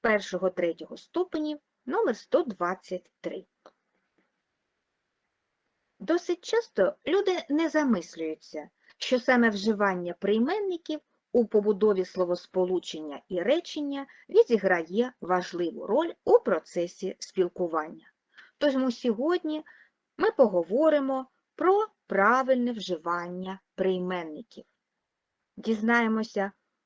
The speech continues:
у яких випадках потрібно вживати прийменник «по», а у яких «за». З'ясуємо відмінність між ними.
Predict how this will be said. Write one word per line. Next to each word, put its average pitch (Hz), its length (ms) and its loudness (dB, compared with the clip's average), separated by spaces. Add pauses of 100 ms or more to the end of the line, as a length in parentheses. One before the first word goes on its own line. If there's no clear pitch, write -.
(160)
у 190 80 0
яких 214 380 0
випадках - 720 -4
потрібно 196 460 0
вживати 185 520 0
прийменник 185 800 -2
«по», 180 320 0 (500)
а 320 180 4 (120)
у 247 100 2
яких 202 640 -2 (280)
«за». 180 420 -2 (680)
З'ясуємо 403 880 -4 (560)
відмінність 202 1040 -6
між 185 340 -6
ними. 170 440 -8